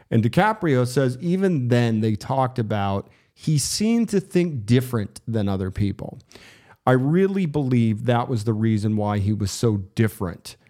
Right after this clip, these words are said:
Uh, the reason he was so different has to do with the construction of his mentality.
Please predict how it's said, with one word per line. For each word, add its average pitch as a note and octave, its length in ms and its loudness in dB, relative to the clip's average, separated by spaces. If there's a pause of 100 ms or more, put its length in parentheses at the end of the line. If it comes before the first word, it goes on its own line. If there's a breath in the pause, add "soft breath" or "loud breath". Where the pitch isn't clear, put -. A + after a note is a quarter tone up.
(320 soft breath)
Uh, G#2+ 400 0 (200)
the B2+ 340 0
reason B2 300 2
he A2+ 60 2
was G#2+ 140 -2
so A#2 120 0
different A2 380 -4
has B2+ 320 -2
to - 120 -4
do A#2+ 220 2
with A2+ 200 0
the G#2+ 60 -2
construction G#2+ 840 -2
of G#2+ 160 -6
his G2+ 160 -4
mentality. G#2 800 -2